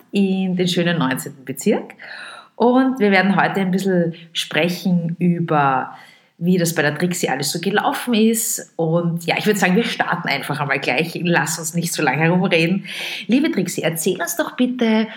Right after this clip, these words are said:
wie es dazu gekommen bist. Du hast, wie gesagt, die Firma von deinen Eltern übernommen. Was macht sie denn überhaupt?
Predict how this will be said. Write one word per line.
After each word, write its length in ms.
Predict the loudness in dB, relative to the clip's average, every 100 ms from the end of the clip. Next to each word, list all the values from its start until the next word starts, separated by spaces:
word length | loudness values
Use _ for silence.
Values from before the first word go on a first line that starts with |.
| -16 -20 _
wie 180 | 0 2
es 100 | 4
dazu 240 | 2 0 -2
gekommen 460 | -2 0 2 2
bist. 240 | 0 -2 0
Du 100 | 2
hast, 360 | 2 2 -2
wie 80 | -2
gesagt, 320 | 0 0 -2 -2
die 80 |
Firma 440 | 0 2 2 2 0
von 340 | 0 0 0
deinen 260 | -4 -6 -2
Eltern 320 | -2 -2 -6
übernommen. 480 | -6 -2 0 0 -2 -6 -16 _ _ _ -14 -2
Was 260 | 0 0
macht 280 | 0 -2 -2
sie 100 | -2
denn 160 | 0 0
überhaupt? 560 | 0 0 2 0 -4